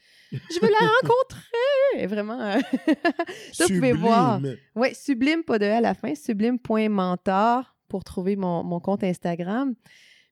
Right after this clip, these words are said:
Speaker 1: Puis, euh, vous allez voir, euh, Charlie Rose est absolument adorable. C'est, c'est elle qui fait le comique de mon, <laughs> de mon compte.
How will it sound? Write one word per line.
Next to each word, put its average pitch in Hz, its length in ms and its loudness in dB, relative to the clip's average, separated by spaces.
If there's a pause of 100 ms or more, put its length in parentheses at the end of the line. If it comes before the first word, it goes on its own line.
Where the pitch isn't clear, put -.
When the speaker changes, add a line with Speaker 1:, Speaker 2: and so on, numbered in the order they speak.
Speaker 1:
Puis, 196 440 0
euh, 170 200 2
vous 165 120 -4
allez 175 140 0
voir, 180 260 -2
euh, 165 100 -4
Charlie 165 300 -6
Rose 165 200 -4
est 165 80 -4
absolument 170 440 -6
adorable. 170 440 -4
C'est, - 160 -10
c'est 202 160 -6
elle 214 220 0
qui - 100 -16
fait 196 120 -4
le 175 120 -4
comique 180 460 -8
de 170 120 -2
mon, 165 280 -2
<laughs> - 500 -6
de 220 180 0
mon 196 300 -4
compte. 240 380 -4